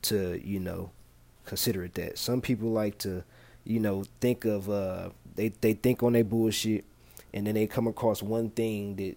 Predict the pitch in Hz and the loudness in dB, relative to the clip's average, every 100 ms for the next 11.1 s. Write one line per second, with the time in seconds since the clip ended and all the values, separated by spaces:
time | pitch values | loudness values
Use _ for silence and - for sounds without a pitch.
0 | - - - 117 107 95 92 107 - 123 | -12 -16 -6 -2 -2 -2 -6 -6 -2 0
1 | 120 107 104 101 110 107 - 110 98 - | 2 0 0 -2 -2 -2 -2 -4 -6 -12
2 | - - - - - 110 110 104 - 117 | -18 -20 -20 -14 -6 -2 -2 -2 2 2
3 | 85 - - - - - 87 95 104 98 | 2 -6 -20 -20 -20 -10 -8 -4 -2 -2
4 | 104 101 - 101 101 - 104 98 101 98 | -2 -2 -2 -4 -4 0 0 2 0 -2
5 | 95 95 90 90 - 104 90 - - - | -4 -4 -4 -6 -4 -2 -2 -6 -20 -20
6 | - - - - 98 95 - 113 98 101 | -20 -20 -18 -8 -6 -6 -2 -2 0 -2
7 | 98 92 - 107 101 92 95 95 92 _ | -2 -4 -4 -4 -4 -4 -4 -4 -8 _
8 | - - - - - - - 101 92 95 | -20 -20 -20 -20 -20 -14 -8 -4 -4 -4
9 | 98 95 107 107 101 98 104 98 92 - | -4 -4 -4 -2 -4 -2 -4 -4 -8 -16
10 | - _ _ - 92 117 139 - - - | -20 _ _ -12 2 4 4 2 -6 -6